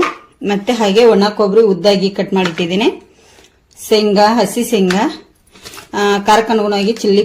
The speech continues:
ಪೌಡರು, ಮತ್ತು ಇದು ಮಿಕ್ಸಿಗೆ ಹಾಕಿರುವಂಥ ಸಕ್ಕರೆ ಪೌಡರ್ ಇದೆ, ಆ, ಅರಿಶಿನ ಹುಡಿ, ಎಣ್ಣೆ, ರುಚಿಗೆ ತಕ್ಕಷ್ಟು ಉಪ್ಪು. ಈಗ ಹೇಗೆ ಮಾಡೋದು ಅಂಥೇಳಿ ನೋಡೋಣ ಬನ್ನಿ. ನೋಡಿ, ಇಲ್ಲಿ ಎಣ್ಣೆ ಕಾಯ್ಲಿಕ್ಕೆ ಇಟ್ಟಿದ್ದೀನಿ ಒಂದು ಕಳಂಗಿಗೆ.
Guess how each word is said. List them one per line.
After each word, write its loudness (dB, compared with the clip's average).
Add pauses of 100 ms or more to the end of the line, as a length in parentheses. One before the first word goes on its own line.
ಪೌಡರು, 2 (800)
ಮತ್ತು -4 (140)
ಇದು 0 (120)
ಮಿಕ್ಸಿಗೆ 0
ಹಾಕಿರುವಂಥ 0 (140)
ಸಕ್ಕರೆ 0 (120)
ಪೌಡರ್ 2
ಇದೆ, 0 (1040)
ಆ, -2 (220)
ಅರಿಶಿನ 2
ಹುಡಿ, 2 (380)
ಎಣ್ಣೆ, 2 (760)
ರುಚಿಗೆ 2 (120)
ತಕ್ಕಷ್ಟು -4
ಉಪ್ಪು. -2 (560)
ಈಗ 0 (120)
ಹೇಗೆ 6
ಮಾಡೋದು 0
ಅಂಥೇಳಿ -2 (120)
ನೋಡೋಣ 0 (100)
ಬನ್ನಿ. 0 (1200)
ನೋಡಿ, 4
ಇಲ್ಲಿ 0 (120)
ಎಣ್ಣೆ 2
ಕಾಯ್ಲಿಕ್ಕೆ 2
ಇಟ್ಟಿದ್ದೀನಿ 0
ಒಂದು -2
ಕಳಂಗಿಗೆ. 0